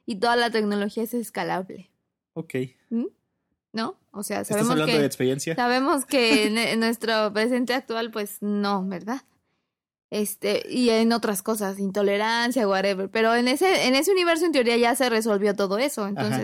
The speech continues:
Speaker 2: Ajá.
Speaker 1: supongo yo que todo está basado en un modelo anterior y si no, pues hay cursos que los tienen que cubrir en la academia.
Speaker 2: Ok.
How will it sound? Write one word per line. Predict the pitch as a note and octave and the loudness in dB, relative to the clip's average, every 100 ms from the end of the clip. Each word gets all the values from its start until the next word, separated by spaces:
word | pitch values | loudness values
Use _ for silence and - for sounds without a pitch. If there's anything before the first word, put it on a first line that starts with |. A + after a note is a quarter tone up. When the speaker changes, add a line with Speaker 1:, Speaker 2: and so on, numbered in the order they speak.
| G#3 | -4
Speaker 2:
Ajá. | |
Speaker 1:
supongo | A#3 G#3 B3+ C#4 E4 | -6 0 2 4 4
yo | D#4 F4 D4 D#4 - - - | 4 4 6 4 0 -16 -4
que | A3 | -2
todo | B3+ C4+ | 2 2
está | C#4+ C#4 | 2 2
basado | C4+ - C4 | 2 2 2
en | B3 B3+ | 4 4
un | B3+ | 4
modelo | B3 A#3+ B3+ | 2 2 2
anterior | C#4+ C4 C4 B3+ | 2 2 2 2
y | B3+ | 0
si | B3 C4 | -2 0
no, | B3+ B3 E4+ _ _ _ _ _ _ - | 2 0 -2 _ _ _ _ _ _ -8
pues | F#3 F#3 | -8 -2
hay | G3+ F#3+ | -4 -4
cursos | - C4+ B3+ G#3+ A#3+ | 0 0 0 -2 -4
que | - A3 | -6 -8
los | - G3 | -8 -10
tienen | G#3 G#3 | -6 -6
que | - | -6
cubrir | - A3 G3+ | -8 -4 0
en | G#3 | 0
la | F#3+ | 0
academia. | F#3+ G3 A#3+ C4 G3+ - _ _ _ | -6 -6 -4 -4 -6 -12 _ _ _
Speaker 2:
Ok. | C#3 - | -20 -16